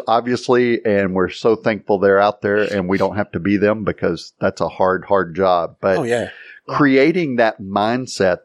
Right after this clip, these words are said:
Speaker 1: that you're not necessarily trying to survive. You know, your house wasn't about to be taken away or you weren't gonna be thrown out on the street, but you wanted to create something that was yours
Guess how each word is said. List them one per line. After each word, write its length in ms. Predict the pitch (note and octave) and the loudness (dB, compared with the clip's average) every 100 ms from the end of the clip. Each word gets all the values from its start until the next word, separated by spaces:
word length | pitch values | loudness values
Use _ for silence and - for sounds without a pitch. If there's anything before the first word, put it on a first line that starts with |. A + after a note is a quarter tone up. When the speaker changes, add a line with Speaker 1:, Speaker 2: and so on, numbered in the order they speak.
| - | 0
Speaker 1:
that 260 | G2 F#2 - - _ - | 0 0 -4 -20 _ -4
you're 220 | A2+ F3 | 0 2
not 300 | F3+ E3 A#2+ | 2 0 0
necessarily 720 | A#2 A#2 A#2 G2+ B2 A2 G#2+ | -2 0 -2 0 2 4 2
trying 380 | G2+ A2+ G#2 G2+ | 0 -2 -2 -2
to 80 | F2+ | -6
survive. 840 | - G#2 D#2 G2 A2 G2 F#2+ G#2+ | -4 -4 0 2 2 2 -2 -4
You 100 | F#2+ | -4
know, 100 | G2 | -2
your 140 | G2 E2+ | -2 0
house 320 | G2+ G#2 - | 0 -2 -4
wasn't 180 | G2 F#2+ | -4 -2
about 280 | F#2+ G2 | -2 -2
to 40 | F#2+ | -6
be 120 | F#2+ | -8
taken 340 | - G2 - | -4 -4 -4
away 280 | F#2 F#2+ F#2+ | -2 0 2
or 240 | G2+ F#2 F2 | 0 -2 -4
you 200 | G2 G2 | -4 0
weren't 180 | G#2+ A2 | 0 0
gonna 140 | G#2 | -2
be 80 | F#2+ | -2
thrown 320 | G2 A2+ G#2 | 0 0 0
out 120 | G#2 G2 | 0 0
on 120 | F#2+ | -4
the 100 | F2+ | -8
street, 340 | - C3 C#3 | -4 -2 -2
but 160 | C3 G#2 | -4 0
you 140 | A#2+ | 0
wanted 360 | D#3 B2+ A#2+ G#2 | 2 0 0 -4
to 60 | |
create 360 | G2+ - G#2+ G#2+ | -4 0 0 -2
something 400 | - G2+ G#2+ F#2+ | -6 -4 -4 -2
that 140 | F#2 F#2+ | -2 -4
was 160 | E2 | -4
yours 520 | F2 C3+ G#2 F2 F2 | 0 2 2 -2 -6